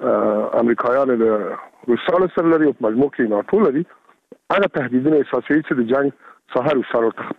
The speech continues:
پراخوي او نوي مزاحمتونه ورته ایجادوي. شاید پر دغه مبنا وي چې په ستراتیژیک لحاظ،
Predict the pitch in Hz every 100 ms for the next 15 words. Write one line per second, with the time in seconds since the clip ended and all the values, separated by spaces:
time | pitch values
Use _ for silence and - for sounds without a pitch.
0 | _ _ - 120 - 139 190 - - -
1 | - 120 147 139 113 113 98 113 104 147
2 | 107 - 110 104 110 107 107 - - -
3 | 196 202 - 147 160 156 131 131 139 131
4 | - - - 117 120 170 175 123 135